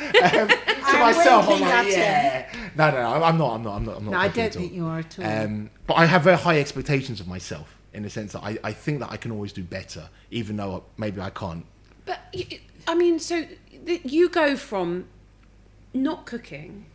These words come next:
Speaker 1: Yeah.
Speaker 3: eating in the restaurant, and then making this decision for the family and, like, commitment.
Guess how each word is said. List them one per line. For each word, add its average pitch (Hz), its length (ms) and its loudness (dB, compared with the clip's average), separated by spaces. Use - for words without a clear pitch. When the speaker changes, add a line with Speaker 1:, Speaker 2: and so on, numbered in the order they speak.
Speaker 1:
Yeah. 127 200 -6
Speaker 3:
eating 262 600 -6
in 220 100 -4
the 220 80 -4
restaurant, 185 460 -6
and 226 160 -4
then 233 140 -2
making 247 380 -2
this - 300 -8
decision 208 600 -4
for 202 260 -6
the 185 60 -6
family 160 680 -4
and, 170 220 -6
like, 165 180 -10
commitment. - 680 -10